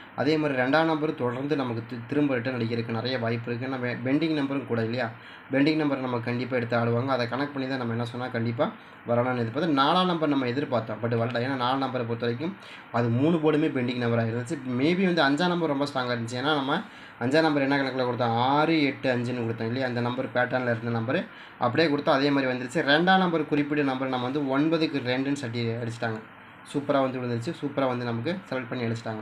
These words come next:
எப்பயுமே ஒன்பதுக்கு ரெண்டு, ஆறுக்கு ரெண்டு தான் ரொம்ப ஸ்ட்ராங்கு. சரிங்களா? அதே மாதிரி நாலுக்கு ரெண்டு. இந்த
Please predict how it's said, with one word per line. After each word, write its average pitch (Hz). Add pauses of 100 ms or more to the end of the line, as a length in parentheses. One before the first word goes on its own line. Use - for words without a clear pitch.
(420)
எப்பயுமே 135
ஒன்பதுக்கு 147
ரெண்டு, 147
ஆறுக்கு 131
ரெண்டு 117
தான் 127
ரொம்ப 117
ஸ்ட்ராங்கு. 110
சரிங்களா? 117 (1000)
அதே 135
மாதிரி 135
நாலுக்கு 120
ரெண்டு. 113 (320)
இந்த 120